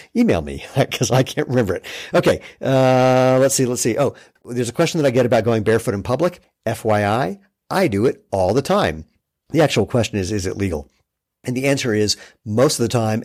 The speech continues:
absolutely. If you go, there is a Facebook group, I think it's called Barefoot is Legal. And there is the, oh my gosh, I forgot the name of the Barefoot, the Barefoot Societies, uh, Barefoot Living Society. Don't hold me to it. I feel ho-, horrible that I can't remember at the moment.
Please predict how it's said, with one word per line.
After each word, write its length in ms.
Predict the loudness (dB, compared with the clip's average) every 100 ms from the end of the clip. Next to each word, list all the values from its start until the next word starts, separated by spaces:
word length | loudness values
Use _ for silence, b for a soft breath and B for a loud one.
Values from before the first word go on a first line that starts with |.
| -4
absolutely. 800 | -4 -2 -2 -2 -2 -2 -4 -8 B B
If 240 | -4 -4 0
you 180 | 2
go, 440 | 2 2 2 4 4
there 240 | 4 2
is 280 | 2 0 2
a 260 | 2 2 2
Facebook 440 | 0 -2 -2 -4
group, 160 | -2 -2
I 80 |
think 120 | -2 -2
it's 80 |
called 220 | -2 -2 0
Barefoot 300 | 0 2 0
is 140 | 0
Legal. 340 | 0 0 -4 B B B
And 280 | -4 -2 0
there 180 | 0 0
is 440 | 2 2 2 0
the, 440 | 0 2 2 0 B B -12
oh 200 | -6 -4
my 140 | -4 -4
gosh, 300 | -4 -4 -6
I 80 | -6
forgot 320 | 0 2 2
the 80 | 2
name 160 | 2
of 40 | 0
the 60 |
Barefoot, 560 | 0 0 2 2 2 0 B B B
the 180 | -4 -2
Barefoot 420 | 0 -2 -2 -4
Societies, 640 | -4 -2 0 0 0 -2
uh, 140 | -2
Barefoot 360 | 2 2 4 2
Living 460 | 2 2 2 2 -2
Society. 720 | -4 -6 -2 0 2 2 2
Don't 260 | 0 2
hold 160 | 2 2
me 80 | 2
to 200 | 4 2
it. 60 | 0
I 120 | -8
feel 200 | -2 -2
ho-, 140 | -2 -6
horrible 280 | -4 -2 -2
that 60 | -2
I 60 |
can't 160 | -4 -4
remember 180 | -4 -4
at 60 |
the 80 | -2
moment. 260 | -4 -4